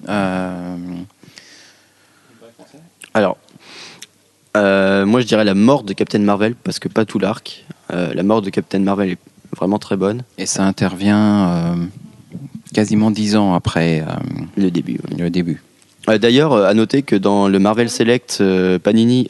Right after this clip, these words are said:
Speaker 2: a fait une énorme bourde en mettant la mort de Captain America. Donc non, Sterling n'a jamais écrit la mort de Captain America, mais c'est bien la mort de Captain Marvel.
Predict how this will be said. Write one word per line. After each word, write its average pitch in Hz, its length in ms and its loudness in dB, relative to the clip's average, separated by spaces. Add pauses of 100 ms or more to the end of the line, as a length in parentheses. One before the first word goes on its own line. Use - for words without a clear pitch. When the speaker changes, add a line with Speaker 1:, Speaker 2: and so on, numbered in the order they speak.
(140)
Speaker 2:
a 92 160 2
fait 92 200 -4
une 101 260 4
énorme 143 600 4
bourde 104 380 0
en 95 160 -2
mettant 101 420 -2
la 92 120 0
mort 110 260 2
de 92 80 -6
Captain 87 280 -4
America. 90 440 -4 (560)
Donc 95 240 -4
non, 107 200 2
Sterling 104 300 0
n'a 92 120 2
jamais 107 260 2
écrit 107 220 -2
la 92 80 0
mort 98 140 0
de 95 80 -6
Captain 95 340 -6
America, 92 380 -4
mais 95 80 -4
c'est - 140 -12
bien 107 140 -2
la 104 60 2
mort 104 180 2
de - 60 -20
Captain - 280 -2
Marvel. 95 240 -2